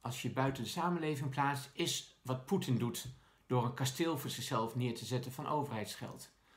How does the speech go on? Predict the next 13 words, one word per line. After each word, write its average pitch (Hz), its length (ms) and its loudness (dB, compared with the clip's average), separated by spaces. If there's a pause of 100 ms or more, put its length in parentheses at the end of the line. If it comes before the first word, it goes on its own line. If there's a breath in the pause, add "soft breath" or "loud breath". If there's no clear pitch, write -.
(500 soft breath)
Of 131 140 6
wat 131 200 4
Trump 165 320 4
doet - 380 2 (300 soft breath)
door - 400 4
alles 170 300 6
naar 127 140 4
zijn 131 140 0
eigen 135 260 2
land 160 180 4
toe 175 120 -4
te 175 100 4
harken 156 500 2